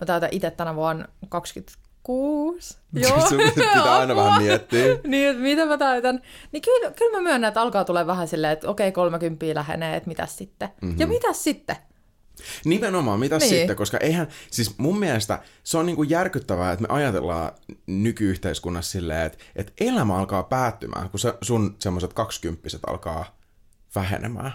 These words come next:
Speaker 1: Niin.
Speaker 2: Mäkin oon kaksikymmentäseitsemän. Mä en myöskään siis tunne oloni kaksikymmentäseitsemänvuotiaaksi, mutta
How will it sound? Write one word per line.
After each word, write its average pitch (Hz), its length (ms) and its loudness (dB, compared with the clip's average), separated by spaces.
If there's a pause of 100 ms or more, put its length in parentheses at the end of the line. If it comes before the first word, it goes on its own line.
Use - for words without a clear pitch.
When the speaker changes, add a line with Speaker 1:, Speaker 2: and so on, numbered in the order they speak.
(120)
Speaker 1:
Niin. 214 400 -2
Speaker 2:
Mäkin 151 240 0
oon 139 60 -2
kaksikymmentäseitsemän. 117 920 -2 (440)
Mä 71 80 -4
en 73 160 -6 (140)
myöskään 76 340 -8
siis 69 140 -8
tunne 65 340 -8
oloni 104 300 -6
kaksikymmentäseitsemänvuotiaaksi, 92 1120 -4
mutta 87 320 -4